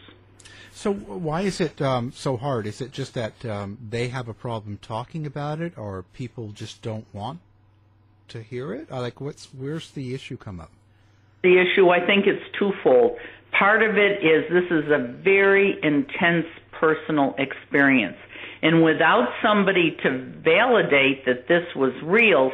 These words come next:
Speaker 2: some of them, they've already got major physical illnesses and P T S D, some of them. So they're beginning to think they're going crazy. And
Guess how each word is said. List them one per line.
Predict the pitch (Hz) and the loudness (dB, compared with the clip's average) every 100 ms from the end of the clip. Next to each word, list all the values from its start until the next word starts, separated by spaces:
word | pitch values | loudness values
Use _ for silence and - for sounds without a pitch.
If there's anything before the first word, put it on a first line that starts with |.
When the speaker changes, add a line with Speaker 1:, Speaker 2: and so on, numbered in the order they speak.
| - | 0
Speaker 2:
some | 214 247 | 2 4
of | 185 151 | 4 2
them, | 156 147 151 - - - - | 2 2 0 -6 -18 -12 0
they've | 233 220 | 2 2
already | 233 233 214 196 214 220 165 | 2 4 4 2 4 2 2
got | 139 131 131 139 | 2 0 0 0
major | 160 185 190 165 143 135 - | 2 4 2 2 0 0 2
physical | 190 185 175 151 135 | 2 2 0 2 4
illnesses | 131 127 123 127 - 127 120 131 | 4 4 2 0 -2 -2 -2 -2
and | 120 113 104 | -2 -2 -4
P | - 196 | -4 -4
T | 196 170 | 0 2
S | 151 - - | 2 0 0
D, | 180 185 175 | 2 2 0
some | 143 127 | 0 2
of | 120 110 | 2 0
them. | 117 - - - - | -4 -6 -14 -16 0
So | 214 | 2
they're | 202 180 156 | 4 2 0
beginning | 170 175 214 214 180 | -2 2 2 2 2
to | 147 | 0
think | - 180 180 | 0 0 0
they're | 139 131 160 | 0 2 2
going | 156 139 | 2 2
crazy. | 123 165 170 180 - 98 101 - - - - - | 0 0 2 2 0 -6 -8 -16 -20 -20 -14 -2
And | 208 220 226 233 233 | 0 2 4 2 0